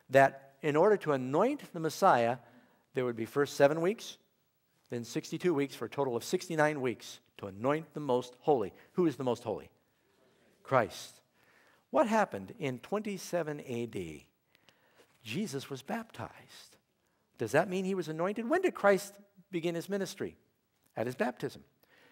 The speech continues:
Did Jesus perform any miracles before his baptism? No, no record. He taught in the temple when he was twelve years old, but no miracles.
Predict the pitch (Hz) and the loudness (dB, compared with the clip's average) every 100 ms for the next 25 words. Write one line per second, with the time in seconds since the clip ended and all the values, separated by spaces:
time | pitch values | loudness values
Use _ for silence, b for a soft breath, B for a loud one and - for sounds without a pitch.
0 | b - 208 185 302 330 - 208 - 196 | b -2 0 2 0 0 -4 -6 -2 0
1 | 190 156 147 151 131 135 143 160 143 117 | 0 0 -4 -2 0 0 0 -2 -4 -8
2 | 104 - 131 151 156 151 156 - 165 226 | -12 -8 -4 -4 -4 -6 -6 -8 -16 -18
3 | - _ _ _ _ _ _ _ - 127 | -20 _ _ _ _ _ _ _ -12 -12
4 | 170 _ 120 156 196 214 226 - _ _ | -12 _ 0 4 4 2 -6 -10 _ _
5 | 120 113 113 147 127 113 - 160 151 123 | -10 0 2 2 0 -6 -4 -4 -4 -4
6 | 117 104 - 135 123 113 143 151 87 127 | -6 -6 0 0 0 0 0 0 -4 -4
7 | 117 165 165 170 - - | 2 2 2 -4 -10 -14